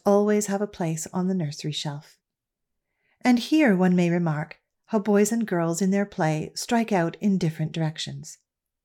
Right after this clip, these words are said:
They do not care to paint or draw the same things,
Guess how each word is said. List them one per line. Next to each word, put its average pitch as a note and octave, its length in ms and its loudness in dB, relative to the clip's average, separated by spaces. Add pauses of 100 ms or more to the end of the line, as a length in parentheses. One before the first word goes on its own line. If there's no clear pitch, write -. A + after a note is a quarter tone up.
(540)
They C4 100 6
do D4 160 2
not D#4 240 0
care A3 320 0
to G#3 100 -2
paint E3+ 380 -2
or G3 100 -2
draw E3 260 0
the F3 120 -4
same F3 260 -2
things, D#3+ 520 -6